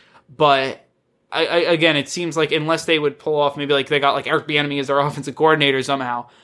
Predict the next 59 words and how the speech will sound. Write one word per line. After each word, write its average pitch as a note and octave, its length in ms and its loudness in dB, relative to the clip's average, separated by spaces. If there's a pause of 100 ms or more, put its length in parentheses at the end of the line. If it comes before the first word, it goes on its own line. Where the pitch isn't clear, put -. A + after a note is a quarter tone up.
(180)
um, B2 220 0
because B2+ 300 -2
his D3 180 0
contract's C3 420 -2
actually B2+ 220 -2
up C#3+ 120 2
with C3+ 100 -4
the A#2 60 -12
Chiefs. - 280 -8
Like, B2+ 100 -6
maybe C3 200 -4
they C3 120 -2
pried C3+ 240 0
him C3 100 -4
away C3+ 200 2
from C#3 100 -6
the B2 80 -8
Chiefs B2+ 260 -8
before C3 280 -4
he C3 100 -8
signs C3 260 -6
his B2+ 120 -14
new B2+ 80 -10
contract. C#3+ 600 -2 (460)
Then C3+ 360 -4
maybe E3+ 640 0 (160)
<laughs> - 140 -20
you, D3 240 -2 (340)
you, D3+ 600 -4
you, D#3 300 -4
you D#3 180 -6
see D#3 300 -4
the D3 80 2
Saints D3+ 260 -6
go C#3+ 160 4
after C#3 200 2
a C#3+ 40 0
guy C#3+ 120 4
like C#3 120 0
Russell C#3+ 300 0
Wilson C#3+ 480 0
or B2+ 200 -6
Aaron C#3 280 -4
Rodgers, C#3 380 0
but C3+ 340 -4 (540)
I D3+ 140 4
don't D#3 180 -2
think C#3 180 0
so. B2+ 180 -4
Consider, B2+ 400 -6
yeah, C#3 320 2
I D3 40 4
don't D3 140 0
think C3+ 220 -6
Bieniemy C3+ 300 0
would C3 120 -6
probably B2+ 180 -4
come. C3+ 340 -4
So, A#2+ 240 -10